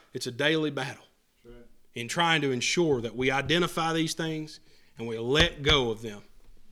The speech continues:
Speaker 1: Get 'em out of the way. It's a daily battle. You can't, uh, there's times I, I've had to let go multiple times.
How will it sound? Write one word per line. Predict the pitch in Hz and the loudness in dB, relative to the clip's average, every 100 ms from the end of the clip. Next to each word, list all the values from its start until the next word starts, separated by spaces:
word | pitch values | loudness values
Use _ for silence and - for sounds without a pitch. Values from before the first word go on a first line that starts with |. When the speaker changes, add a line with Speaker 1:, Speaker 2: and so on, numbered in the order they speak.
| - - 107 - - - | -20 -20 -20 -20 -20 0
Speaker 1:
Get | 160 | 2
'em | 160 | 2
out | 151 156 | 0 -2
of | |
the | 143 | -6
way. | 117 - - - - - - - - - | -8 -12 -18 -18 -18 -18 -20 -20 -20 -4
It's | 190 220 | -4 -2
a | |
daily | 170 185 180 | 2 4 4
battle. | 131 127 120 | 4 2 2
You | 165 | 0
can't, | - 196 - - - - - - - - - - - | 4 2 2 -12 -20 -20 -20 -20 -20 -20 -20 -20 -6
uh, | 143 | 2
there's | 175 190 | 4 4
times | 185 190 185 | 2 2 2
I, | 175 170 | 2 2
I've | 196 | 2
had | 175 | 2
to | 151 | 2
let | 160 156 | 2 2
go | 170 | 2
multiple | 170 208 202 123 | 4 2 0 -10
times. | 117 117 - - | -10 -12 -12 -16